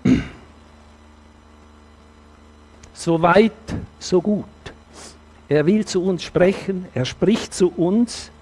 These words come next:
Und ja, manchmal stellt sich die Frage,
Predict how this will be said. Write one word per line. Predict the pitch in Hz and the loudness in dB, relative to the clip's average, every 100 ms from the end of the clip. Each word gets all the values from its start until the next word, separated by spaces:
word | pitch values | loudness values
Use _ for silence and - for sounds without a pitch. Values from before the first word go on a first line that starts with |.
| - - - - - - - - - - - | -20 -20 -20 -20 -20 -20 -20 -20 -20 -20 -6
Und | 165 175 175 - - - - - | 2 2 2 -2 -16 -20 -20 -6
ja, | 131 160 180 208 - - - - - - - | 0 2 2 0 -2 -20 -20 -20 -20 -20 -12
manchmal | 139 160 202 175 185 185 185 143 - | -2 0 0 0 -2 2 2 0 -8
stellt | - 165 170 | -2 0 0
sich | - 170 | -2 -4
die | 175 | -4
Frage, | - 151 160 170 180 175 170 | -6 -4 0 0 -2 0 -2